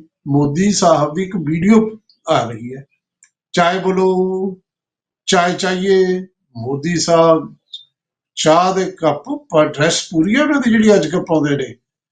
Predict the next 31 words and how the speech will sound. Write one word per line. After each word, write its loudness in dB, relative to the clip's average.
ਲੇਕਿਨ 2
ਇੱਕ -20
ਪਾਸੇ 0
ਗਲਾਸ 0
ਨੇ, 0
ਇੱਕ -10
ਪਾਸੇ -8
ਕੇਟਲੀ -8
ਚੱਕੀ -10
ਹੋਈ -12
ਹੈ, -16
ਪਿੱਛੇ -2
ਸਾਰੇ -2
ਕੰਟਰੀਆਂ -4
ਦੇ 0
ਝੰਡੇ 2
ਨੇ 0
ਔਰ 0
ਥੱਲੇ -2
ਕਾਰਪੇਟ 2
ਵਿਛਿਆ 4
ਹੋਇਆ 2
ਹੈ। -6
ਇਹ 4
ਚੱਲ -2
ਰਹੀ -8
ਹੈ -12
ਛੇ -6
ਸੱਤ -4
ਬਿੱਟ -6
ਦੀ, -6